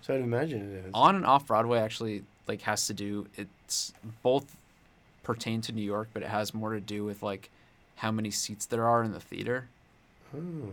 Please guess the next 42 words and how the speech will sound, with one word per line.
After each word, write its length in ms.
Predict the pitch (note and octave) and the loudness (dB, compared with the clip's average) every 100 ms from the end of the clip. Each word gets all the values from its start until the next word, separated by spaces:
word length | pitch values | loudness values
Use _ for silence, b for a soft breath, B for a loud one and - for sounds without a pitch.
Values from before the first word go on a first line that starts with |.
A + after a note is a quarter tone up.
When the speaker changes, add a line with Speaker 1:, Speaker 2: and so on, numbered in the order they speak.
| F2+ F2+ - | -12 -8 0
Speaker 2:
I 100 | A2+ | 2
learned 280 | B2+ C3+ | 2 2
this 180 | B2+ A2+ | 2 0
in 300 | G#2+ G2 F#2+ - | 0 -2 -6 -8
one 160 | A2 G#2+ | -4 -2
of 80 | |
my, 340 | G2+ G2 F2+ F2+ | -2 -2 -4 -6
like, 180 | G2 F#2 | -8 -6
sports 360 | - - G2+ G2+ | -6 -6 -6 -6
and 80 | G2 | -6
entertainment 560 | G2 G2+ G2+ G2 F#2 - | -8 -8 -8 -8 -10 -10
management 440 | G2+ G2+ F#2+ F2+ | -8 -8 -8 -12
classes 640 | - F#2 F#2 - F#2+ - - | -4 -4 -2 -8 -8 -10 -8
freshman 320 | - G2+ - F#2+ | -8 -8 -6 -6
year. 280 | F#2+ G2 b b b b b - | -6 -8 b b b b b -10
Um, 320 | G2 F#2 F2+ - | -6 -6 -6 -6
so 240 | - F#2 | -4 -4
there's, 220 | F2+ G2+ | -6 -6
like, 140 | A#2+ - | -6 -4
kinda 180 | A#2+ G2+ | -4 -4
weird 260 | F#2+ F#2+ | -4 -6
technicalities 640 | - F#2+ F#2 F#2+ F#2+ F#2+ G2 | -8 -10 -10 -8 -6 -6 -8
of 120 | F#2 | -8
what 100 | F#2+ | -8
is 100 | F#2+ | -8
on 260 | G2 G2 F#2+ | -8 -6 -6
and 80 | |
off 200 | F#2+ F#2+ | -6 -6
Broadway, 460 | - F#2+ F#2+ G2 G2 G#2+ | -4 -4 -2 -6 -8 -8
even 160 | G2+ | -8
if 100 | G2 | -8
it's 140 | G2+ G2+ | -10 -8
in 100 | G2 | -8
New 80 | |
York. 340 | G2 G2 G2 - b b _ - | -6 -8 -10 -16 b b _ 0
Anyways, 460 | E3+ C#3+ G2+ G2 | 2 4 2 -2
that's 140 | C#3 - | -4 2
Speaker 1:
Speaking 160 | D3 | 6
Speaker 2:
besides 260 | C3+ C3 A#2 | 8 8 8
the 80 | G#2+ | 4
Speaker 1:
of, 80 | G#2 | 0
Speaker 2:
point. 260 | G2 F#2+ | -4 -6